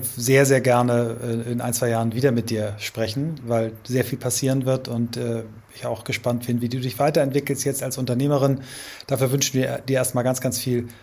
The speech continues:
Erfolg. Ähm, wo können dich denn unsere Hörerinnen und Hörer finden? Hast du eine Webseite, wo die dich finden? LinkedIn, was ist so dein Preferred Channel?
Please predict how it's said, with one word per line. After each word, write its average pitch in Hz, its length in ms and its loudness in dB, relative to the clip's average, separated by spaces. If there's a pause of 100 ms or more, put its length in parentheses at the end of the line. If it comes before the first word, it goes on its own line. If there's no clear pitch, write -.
(200)
Erfolg. 165 640 6
Ähm, 147 340 4 (380)
wo 143 400 0
können 190 240 6
dich 185 180 2
denn 170 180 6
unsere 165 260 6
Hörerinnen 151 520 6
und 131 180 0
Hörer 135 240 4
finden? 117 480 2
Hast 107 160 0
du - 20 0
eine 117 80 0
Webseite, 156 560 6
wo 143 60 0
die 135 100 -2
dich 139 180 -4
finden? 135 380 2
LinkedIn, 147 460 2
was 131 180 0
ist 131 80 0
so 131 80 -2
dein 123 240 2
Preferred 117 680 0
Channel? 98 380 -2